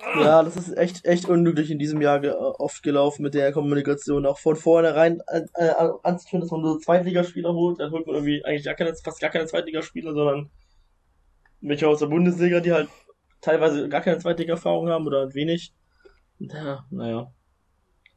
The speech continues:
Ich weiß, also, man wird es sehen. Man hat jetzt gute Ansätze gesehen in beiden Spielen. Man hat trotzdem kein Tor geschossen und fünf Gegentore bekommen. Das muss man auch so sagen. Das ist nicht gut.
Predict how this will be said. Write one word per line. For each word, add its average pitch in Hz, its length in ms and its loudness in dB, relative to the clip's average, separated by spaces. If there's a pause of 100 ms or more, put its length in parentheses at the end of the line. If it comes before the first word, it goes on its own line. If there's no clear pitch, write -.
(460)
Ich 131 140 -4
weiß, 135 240 2
also, 135 420 -2 (1080)
man 151 140 -2
wird 175 120 4
es 165 120 -4
sehen. 147 260 4
Man 147 80 2
hat 170 100 2
jetzt 170 160 -2
gute 190 220 2
Ansätze 196 300 0
gesehen 180 280 2
in 180 100 2
beiden 175 240 2
Spielen. 190 520 0 (320)
Man 156 80 -6
hat 165 120 -2
trotzdem 180 280 -2
kein 165 180 2
Tor 180 220 4
geschossen 180 360 -2
und 151 220 -6
fünf 180 240 -2
Gegentore 190 400 2
bekommen. 190 480 2
Das 151 100 -6
muss 151 120 -8
man 170 80 -2
auch 160 140 -4
so 160 100 -8
sagen. 165 180 0
Das 143 140 -12
ist - 140 -12
nicht 139 180 -8
gut. 180 240 0